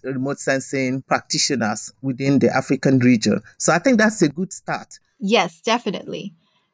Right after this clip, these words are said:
Speaker 2: And for those who are participating in the African chapters or other geoscientists in general, what advice do you have for them?
Speaker 1: Yeah, I would say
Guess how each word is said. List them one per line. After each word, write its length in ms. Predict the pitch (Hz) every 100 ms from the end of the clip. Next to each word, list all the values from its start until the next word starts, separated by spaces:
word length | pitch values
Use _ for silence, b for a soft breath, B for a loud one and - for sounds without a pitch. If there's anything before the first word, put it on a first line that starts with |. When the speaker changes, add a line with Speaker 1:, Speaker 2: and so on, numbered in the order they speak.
| _
Speaker 2:
And 160 | - 240
for 140 | 277
those 240 | 247 247 311
who 80 | 311
are 80 |
participating 800 | 294 214 208 226 - 254 233 233
in 120 | 214 208
the 100 | 185
African 420 | 190 208 208 247
chapters 580 | - 190 - 233 247 -
or 240 | 196 - 220
other 200 | 254 208
geoscientists 840 | 175 175 185 170 180 196 196 -
in 160 | 196
general, 460 | 180 185 190 151 165 B B B
what 220 | 233 320
advice 520 | 440 269 - 196 202 -
do 80 |
you 80 | 190
have 240 | 185 175 165
for 140 | 165
them? 320 | 160 - 190 - _ _ _ b b b b _ -
Speaker 1:
Yeah, 260 | 139 - - _
I 100 | -
would 200 | 202 220
say 540 | - - 233 208 202